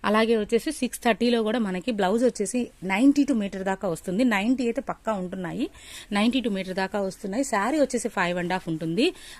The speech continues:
అస్సలు మీరు ఆలోచించుకోక్కర్లేదండి, ఎందుకంటే ఎక్సలెంట్ క్వాలిటీస్ అండి. ఇదిగోండి, just ఇలాగా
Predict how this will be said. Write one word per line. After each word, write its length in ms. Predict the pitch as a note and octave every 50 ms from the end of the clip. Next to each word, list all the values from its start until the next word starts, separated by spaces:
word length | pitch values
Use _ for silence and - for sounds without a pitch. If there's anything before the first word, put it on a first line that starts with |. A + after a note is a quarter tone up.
| - -
అస్సలు 300 | G3+ - - D4 C#4+ C4+
మీరు 160 | B3+ A#3+ G#3+
ఆలోచించుకోక్కర్లేదండి, 1300 | F#3 F3+ F#3+ A3+ D#4 F4+ - D#4+ D4 C#4+ - - G#3+ F#3 - - - F#3+ F#3 F3 E3+ E3+ E3 E3+ F3+ F#3+ F3+
ఎందుకంటే 640 | G3 A#3 B3+ D#4+ - - A#3+ F#3 D#3+ E3 E3+ - D4+ G#4 G4 - - - - - - - - - - - - - - - - - - - -
ఎక్సలెంట్ 600 | A3+ - - - - - - D#4+ D#4 D4 C#4 C4+
క్వాలిటీస్ 440 | A3+ G#3+ F#3 E3+ E3+ - E3+ D#3 E3
అండి. 220 | D#3 D3 D3+ D3+
ఇదిగోండి, 460 | D3+ C3 D3 C#3 C#3+ B2 B2 B2 C#3+ - - - - - - -
just 240 | C3+ - - - D#3+
ఇలాగా 300 | D3+ C#3+ B2 - A2+